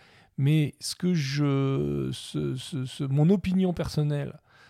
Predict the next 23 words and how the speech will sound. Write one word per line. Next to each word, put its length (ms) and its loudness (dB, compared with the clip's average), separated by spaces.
n'a 140 0
d'intérêt 640 0
que 260 -2
quand 280 -8
on 120 0
la, 600 -2
quand 220 -6
on 80 -2
l'agglomère 580 -2
à 120 -4
toutes 180 -6
les 160 2
autres 160 -2
opinions. 420 -4
Enfin, 200 -4
je 80 -4
veux 60 -2
dire, 180 -2
en 80 -2
termes 240 -2
de, 100 -2
euh, 480 -2
démocratie. 640 -4